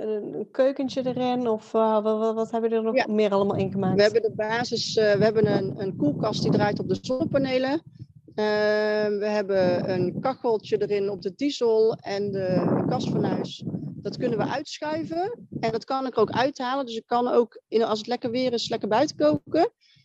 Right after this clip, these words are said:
Speaker 2: Ehm, en dat gaat op een L P G-tank. We hebben daar aan de, binnenin een L P G-tank in laten zetten. Zodat het gewoon, eh,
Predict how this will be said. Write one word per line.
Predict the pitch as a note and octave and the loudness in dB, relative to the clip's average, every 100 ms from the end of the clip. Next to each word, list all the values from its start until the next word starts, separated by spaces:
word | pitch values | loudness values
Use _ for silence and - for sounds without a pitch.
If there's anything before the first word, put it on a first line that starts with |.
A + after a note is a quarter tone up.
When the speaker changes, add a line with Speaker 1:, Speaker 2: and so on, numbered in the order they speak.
| _ - | _ -6
Speaker 2:
Ehm, | F4+ A3+ A3+ A3+ A3+ | 0 2 2 0 0
en | A3+ | 0
dat | A#3+ - | 0 0
gaat | A3+ A3+ | 0 0
op | A3 | -2
een | G#3+ | 0
L | G#3+ | 2
P | G#3 | 2
G-tank. | - - - - - - _ | 0 -4 -6 -8 -10 -16 _
We | - | -12
hebben | - F#3 | -6 -4
daar | G3 F3 | -4 -4
aan | - F#3 | -2 0
de, | |
binnenin | F#3 G#3 G3+ G3 | 4 4 6 2
een | F#3+ | 2
L | F#3 | 0
P | G3 | 0
G-tank | G#3+ A3+ - G#3+ G3+ | 4 4 4 -2 0
in | G3+ | -2
laten | G3 F#3 F#3+ | -2 -4 -6
zetten. | F#3 F#3 F3+ G3+ _ _ _ _ | -6 -4 -4 -6 _ _ _ _
Zodat | - - F#3 | -10 -4 -2
het | E3+ - | 0 -2
gewoon, | F3+ F3 F3+ | 0 2 2
eh, | F3 E3+ | 2 0